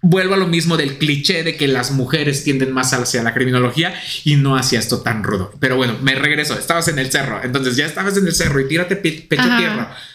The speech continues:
Speaker 1: Ajá.
Speaker 2: Y pues ya así como que no. Y yo tenía un miedo porque tengo ma-, eh, medio lastimado el hombro. Entonces siempre me habían dado miedo las armas muy grandes porque tenía miedo de no colocarla bien y dije, "Me voy a dislocar el
Speaker 1: Sí,
Speaker 2: hombro".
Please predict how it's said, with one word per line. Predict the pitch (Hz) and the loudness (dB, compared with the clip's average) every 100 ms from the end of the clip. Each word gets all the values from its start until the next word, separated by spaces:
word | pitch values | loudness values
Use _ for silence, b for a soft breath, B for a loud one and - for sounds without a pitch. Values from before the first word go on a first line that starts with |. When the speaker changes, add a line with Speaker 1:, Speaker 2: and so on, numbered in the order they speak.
| B 147 | B -4
Speaker 1:
Ajá. | 139 143 139 135 | 0 0 0 0
Speaker 2:
Y | 240 | -2
pues | - 233 | 0 -2
ya | 214 220 | 0 -2
así | 220 | -6
como | 220 220 208 | -2 -2 0
que | 208 | 0
no. | 208 254 247 - | 0 0 0 -2
Y | - 233 | -2 0
yo | 226 226 | 0 -4
tenía | - 269 269 | -4 0 0
un | 285 294 | 2 2
miedo | 294 233 233 226 | 2 0 -2 -2
porque | 220 214 202 185 - | -6 -2 -4 -4 -2
tengo | 214 226 220 | 0 4 4
ma-, | 214 208 196 | 6 4 0
eh, | - 202 | -2 0
medio | 202 196 196 185 | 2 2 0 2
lastimado | 196 208 208 220 | 2 2 2 2
el | 214 | 2
hombro. | 254 262 185 B B B B _ | 2 2 0 B B B B _
Entonces | 233 240 214 | 4 6 4
siempre | 226 240 254 | 4 2 2
me | 220 | 2
habían | 214 226 | 2 2
dado | 220 220 | 2 4
miedo | 220 214 | 4 2
las | 208 202 | 0 2
armas | 202 208 | 4 4
muy | 214 226 | 6 4
grandes | 226 220 208 202 | 4 2 0 0
porque | 220 - | -2 -2
tenía | 202 208 202 | 0 2 4
miedo | 214 214 214 | 4 4 2
de | 202 | 2
no | 196 | 2
colocarla | 202 233 226 214 214 | 2 0 0 -2 0
bien | 214 202 | 0 0
y | |
dije, | 196 | 4
"Me | 185 180 | 4 6
voy | 190 | 4
a | 190 | 2
dislocar | 170 143 - 131 | -2 -4 -2 0
el | |
Speaker 1:
Sí, | 165 | 2
Speaker 2:
hombro". | 262 - | 2 0